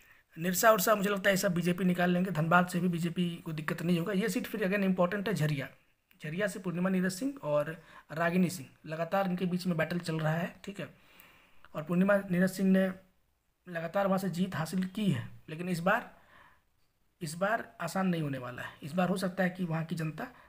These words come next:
रागिनी सिंह को मौका दे दे, ठीक है, हो सकता है। मुझे ज़्यादा चांस इस बार रागिनी सिंह का लग रहा है, बाकी देखते हैं क्या होता है।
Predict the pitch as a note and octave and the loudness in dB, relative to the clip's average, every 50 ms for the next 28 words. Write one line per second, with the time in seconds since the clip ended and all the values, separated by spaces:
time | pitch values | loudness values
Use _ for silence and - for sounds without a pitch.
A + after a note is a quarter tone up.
0 | _ _ E3 D#3 D3+ D3+ F3 F3 F3 - F3 D#3+ - F3 E3+ D#3 D3+ D3+ D#3 G3+ | _ _ -10 -8 -6 -4 -4 -4 -2 -4 -4 -4 -4 -2 -2 -2 -4 -4 -4 -4
1 | G3+ D#3 C#3 D#3 D3+ C#3+ C#3 C3+ A#2+ - - _ _ _ - G3 G3 E3+ D3 D3 | -4 -4 -4 -4 -4 -4 -4 -6 -10 -14 -16 _ _ _ -16 -14 -14 -10 -8 -6
2 | F3+ F3 D#3 C#3 - - C#3 A#2+ - - _ _ _ _ _ _ _ _ _ - | -6 -6 -6 -8 -10 -14 -16 -18 -18 -20 _ _ _ _ _ _ _ _ _ -10
3 | E3 D#3+ G#3 G#3+ F#3 F#3+ G3+ F#3 F#3+ F#3+ F#3+ F#3 F3+ E3 F#3 F3+ E3+ D#3+ D#3 D#3+ | -6 -4 -2 0 0 0 0 0 0 -2 -2 -4 -4 -2 -2 -2 0 -2 -2 -2
4 | F3 F3 - F3+ F3 F3+ D#3+ D3+ D3+ D3+ D3+ E3 G#3 F#3+ D#3 C#3+ - D#3 D3 C#3+ | -4 -4 -4 -4 -4 -4 -2 -2 -2 -2 -2 -2 -4 -4 -4 -6 -6 -8 -10 -10
5 | - - C#3+ C#3 - C3+ B2 B2 - - - | -10 -12 -14 -12 -10 -12 -12 -12 -12 -14 -14